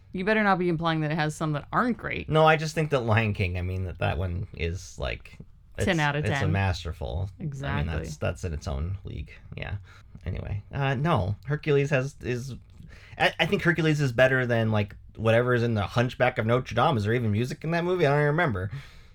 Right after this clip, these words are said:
Speaker 2: So in terms of memorable, uh, soundtracks. No, it's way down the list.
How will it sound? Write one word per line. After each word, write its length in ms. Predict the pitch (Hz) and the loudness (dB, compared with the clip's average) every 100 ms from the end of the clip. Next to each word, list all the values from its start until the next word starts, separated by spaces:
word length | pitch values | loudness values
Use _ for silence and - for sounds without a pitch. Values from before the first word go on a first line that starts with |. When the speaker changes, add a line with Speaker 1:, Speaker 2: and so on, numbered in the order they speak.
| - | -8
Speaker 2:
So 160 | - 131 | 2 2
in 80 | 127 | 4
terms 240 | 160 131 | 2 4
of 80 | 107 | 2
memorable, 680 | 113 165 101 95 95 95 - - - | 4 2 2 0 -2 -4 -10 -20 -6
uh, 360 | 95 90 80 - - | -4 -2 -4 -6 -12
soundtracks. 600 | 78 101 80 101 95 - | -6 -4 -2 -2 -4 -2
No, 160 | 151 95 | -2 -2
it's 120 | 85 | -2
way 180 | 98 123 | -4 0
down 180 | 110 104 | 0 0
the 80 | |
list. 360 | 107 - - | -2 -4 -8